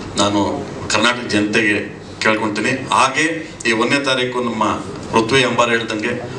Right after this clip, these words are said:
ಒಂದನೇ ತಾರೀಕು ಮತ್ತೆ ಎರಡನೇ ತಾರೀಕು ದುಬೈ ಮತ್ತೆ ಅಬುದಾಬಿಯಲ್ಲಿ already ಎರಡು ದಿವಸಕ್ಕೆ ಸೋಲ್ಡ್ ಔಟ್ ಆಗಿದೆ. ಅಲ್ಲಿ, ಅಲ್ಲಿ, ಆ, ನಮ್ಮ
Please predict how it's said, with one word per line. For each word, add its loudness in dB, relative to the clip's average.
ಒಂದನೇ 2
ತಾರೀಕು 0
ಮತ್ತೆ 2
ಎರಡನೇ 0
ತಾರೀಕು -4
ದುಬೈ 2
ಮತ್ತೆ 0
ಅಬುದಾಬಿಯಲ್ಲಿ 0
already 0
ಎರಡು 2
ದಿವಸಕ್ಕೆ 0
ಸೋಲ್ಡ್ 2
ಔಟ್ -2
ಆಗಿದೆ. -2
ಅಲ್ಲಿ, -4
ಅಲ್ಲಿ, 0
ಆ, 0
ನಮ್ಮ 0